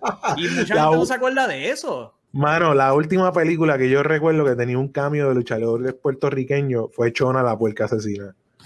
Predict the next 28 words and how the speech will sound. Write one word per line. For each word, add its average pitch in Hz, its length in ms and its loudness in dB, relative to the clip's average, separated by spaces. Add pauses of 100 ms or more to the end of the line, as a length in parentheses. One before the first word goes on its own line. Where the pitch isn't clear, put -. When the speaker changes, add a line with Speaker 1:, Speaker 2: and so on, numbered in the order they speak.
(300)
Speaker 1:
Yo 123 80 4
creo 135 100 4
que 165 80 4
esa 160 200 4
fue 160 160 4
la 135 240 4
última 151 520 4
película 139 380 4
que 123 80 2
yo 120 140 4
recuerdo 120 360 0
que 110 120 -6
tenía 107 200 -18
un 113 80 -20
Speaker 2:
Y, 165 60 -10
Speaker 1:
cameo. 110 340 -12 (140)
Speaker 2:
y, 170 320 -14
y 139 60 -12
Sunshine 190 480 -8
es 170 320 -6
quien 170 160 -12
estuvo 165 260 -10
involucrado 156 420 -6
con 147 120 -10
esa 139 180 -8
película, 107 340 -12
¿verdad? 170 320 -8
Speaker 1:
Exacto, 120 920 0